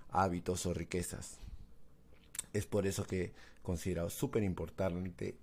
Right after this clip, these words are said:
incluirlas en este podcast. Y ya más adelante haré un podcast específico sobre este tema que me lo,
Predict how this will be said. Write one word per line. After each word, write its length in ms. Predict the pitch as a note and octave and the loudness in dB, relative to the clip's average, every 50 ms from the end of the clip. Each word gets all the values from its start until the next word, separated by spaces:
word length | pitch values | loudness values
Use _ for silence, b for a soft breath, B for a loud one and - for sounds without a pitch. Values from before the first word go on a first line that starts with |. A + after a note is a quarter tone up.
| - | -6
incluirlas 880 | - G2 F#2+ F2+ - - F2 F2 F2+ F#2 F#2 F2+ F2 F2 F2 - - - - - | -2 0 0 0 0 -2 -2 0 0 2 2 0 0 0 -2 -4 -8 -14 -12 -8
en 120 | - E2 E2+ | -4 -4 -4
este 200 | F2 - F#2 E2+ | -2 -4 -6 -4
podcast. 400 | - F#2 F2 - - - - - - B B B B B B B B B B | -4 -6 -6 -6 -12 -16 -16 -16 -16 B B B B B B B B B B
Y 240 | C3 C3 C3 C3+ C3 | 4 6 6 6 8
ya 200 | C#3 C3+ B2+ A#2+ | 8 8 10 8
más 240 | B2 A#2+ B2 - - | 8 6 6 6 6
adelante 680 | A2 G#2 G2+ G2 G2+ G#2 G2+ G2+ F#2+ F2 G2+ G2 C#2+ C2 | 6 6 6 6 6 4 2 2 2 2 2 2 2 2
haré 240 | E2+ F2+ F2 F2+ F#2 | 0 0 2 2 2
un 140 | F#2 F2+ | 2 2
podcast 380 | F2 - F#2+ F#2 F2 - G2 - | 2 2 0 0 0 -2 -6 -6
específico 580 | F2 - - F2 - - F2 F2 F2 - - F#2 | -6 -6 -6 -8 -6 -4 -4 -4 -2 -2 -4 -2
sobre 280 | - F2 F2+ F2+ F#2 | -2 -2 -2 -2 -2
este 140 | F2+ - F2+ | -2 -4 -2
tema 240 | F#2 A#2+ B2 A#2+ A2 | 0 2 2 2 2
que 80 | G#2 | 2
me 140 | G2+ F#2 F2+ | 2 0 0
lo, 300 | - - E2 E2+ E2+ E2+ | -2 -4 -6 -6 -6 -8